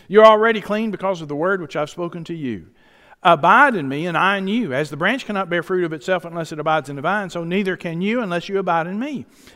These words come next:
I am the vine, you are the branches. He who abides in me and I in him, he bears much fruit. For apart from me, you can do nothing.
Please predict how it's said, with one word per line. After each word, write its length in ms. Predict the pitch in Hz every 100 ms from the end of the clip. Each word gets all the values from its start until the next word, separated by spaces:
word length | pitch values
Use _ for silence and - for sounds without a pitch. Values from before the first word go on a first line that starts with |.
| -
I 200 | 190 233
am 200 | 262 311
the 60 | 190
vine, 340 | 156 170 202
you 220 | 208 233
are 160 | 214 254
the 80 | 170
branches. 420 | 214 214 151 160
He 180 | 214 247
who 120 | 208
abides 400 | 175 170 233 202
in 100 | 175
me 180 | 170 214
and 120 | 160
I 220 | 165 233
in 80 | 233
him, 280 | 185 175 175 - _ _
he 280 | 185 220 220
bears 480 | 160 170 185 185 139
much 380 | 143 160 -
fruit. 500 | - - 156 151 113
For 100 | -
apart 300 | 120 151 180
from 140 | 180 180
me, 80 | 190
you 120 | 139
can 140 | 135
do 100 | 131
nothing. 340 | 147 165 123